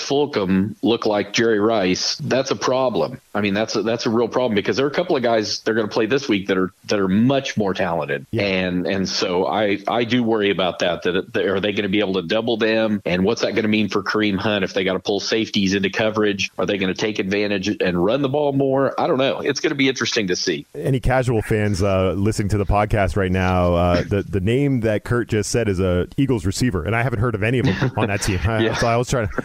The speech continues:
Speaker 2: I was looking them all up on Google. I'm like, "Who is this guy?" So one thing I think is really interesting too, Kurt, the team leading the league in takeaways defensively this year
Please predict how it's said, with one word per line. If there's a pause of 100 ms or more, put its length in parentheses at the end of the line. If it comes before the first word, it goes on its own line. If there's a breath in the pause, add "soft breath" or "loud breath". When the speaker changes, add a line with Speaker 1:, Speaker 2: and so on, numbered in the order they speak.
Speaker 2:
I
was
looking
them
all
up
on
Google.
I'm
like,
"Who
is
this
guy?" (140)
So (100)
one
thing
I
think
is
really
interesting
too,
Kurt, (100)
the
team
leading
the
league
in
takeaways
defensively
this
year